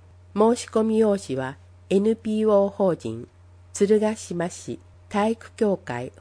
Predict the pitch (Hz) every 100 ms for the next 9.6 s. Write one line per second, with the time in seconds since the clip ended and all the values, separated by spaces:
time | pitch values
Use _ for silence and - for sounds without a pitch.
0 | - 214 226 226 226 220 202 123 143 143
1 | 113 - - 156 170 208 220 214 220 156
2 | 131 - - 139 131 127 120 - - -
3 | - - _ - - - - - - 214
4 | 220 233 - 196 185 175 - 233 220 214
5 | 202 214 190 190 175 - 135 - - -
6 | _ _ _ - - - - _ - 185
7 | 220 226 220 208 156 - 143 156 214 220
8 | 196 202 190 180 180 175 151 170 - 220
9 | 208 196 196 160 156